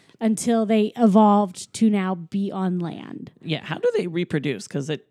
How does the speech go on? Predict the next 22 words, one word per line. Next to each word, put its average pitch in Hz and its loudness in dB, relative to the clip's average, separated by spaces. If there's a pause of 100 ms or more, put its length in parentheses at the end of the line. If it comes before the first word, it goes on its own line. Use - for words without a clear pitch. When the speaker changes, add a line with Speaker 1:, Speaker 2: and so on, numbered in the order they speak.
(120)
Speaker 2:
we 180 -4
only 202 -2
see 165 -4
a 139 -4
couple. 131 -8
Right? 110 -12
Do - -12
they 135 -6
just, 151 -10
like, 123 -12
spawn 131 -10
like, 120 -16 (140)
like, 101 -16
uh, 90 -12
Speaker 1:
It 226 -8
feels 285 0
like - 0
they 233 4
Speaker 2:
gremlins? 214 0
Speaker 1:
just, 208 -4
like, 196 -4 (540)
like, 196 -4